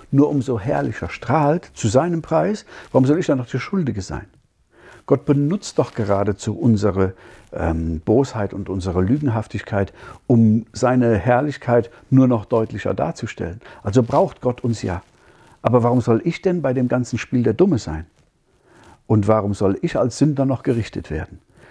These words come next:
Das ist die Logik, die Gott verurteilt und die Gottes Handeln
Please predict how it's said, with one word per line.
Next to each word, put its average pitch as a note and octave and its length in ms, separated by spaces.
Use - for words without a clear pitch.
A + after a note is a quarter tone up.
Das - 340
ist C3 180
die C3 80
Logik, A#2+ 520
die G#2 280
Gott C#3 360
verurteilt A#2 880
und A2 220
die G#2 80
Gottes A#2+ 400
Handeln B2+ 420